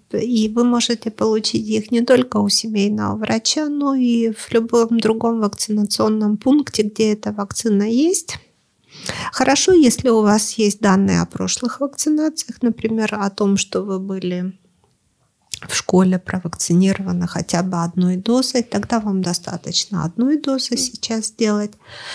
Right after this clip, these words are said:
Speaker 1: Если же у вас есть данные о том, что у вас сделаны две дозы,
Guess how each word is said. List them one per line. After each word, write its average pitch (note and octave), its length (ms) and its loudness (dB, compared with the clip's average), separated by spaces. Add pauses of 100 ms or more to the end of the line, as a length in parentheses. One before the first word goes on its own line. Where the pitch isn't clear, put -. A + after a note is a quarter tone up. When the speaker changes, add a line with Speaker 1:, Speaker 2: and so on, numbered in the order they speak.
(220)
Speaker 1:
Если A3 320 2
же G3+ 180 -2
у G3+ 120 -4
вас G3+ 300 -2
есть G3 220 -2
данные G3 400 -2
о G3 40 -10
том, G3 220 -2
что F#3+ 280 -4
у G3 40 -6
вас G3 200 0
сделаны G#3 520 -2
две C4 260 4
дозы, G3 540 0